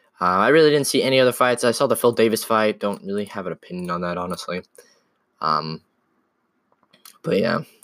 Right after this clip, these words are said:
so let's go on to the actual cards that matter, such as, uh, U F C Fight Night one fifty, or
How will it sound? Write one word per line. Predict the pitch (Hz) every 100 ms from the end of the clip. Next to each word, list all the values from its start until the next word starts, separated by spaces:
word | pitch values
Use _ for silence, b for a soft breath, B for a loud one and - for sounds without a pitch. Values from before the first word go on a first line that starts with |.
| - -
so | - - - - _ _ _ _ -
let's | 101 -
go | 101
on | 95 92
to | -
the | 87 87
actual | 92 - -
cards | - 82 82 - -
that | 73
matter, | 69 71 65 - b b b -
such | - 101 -
as, | 104 110 110 B B B B B
uh, | - 147 143 127 - - -
U | 196 185
F |
C | - 180 180 180 180
Fight | - 196 -
Night | 175 170 143
one | 170
fifty, | - 165 - 151
or | 127 139 135 123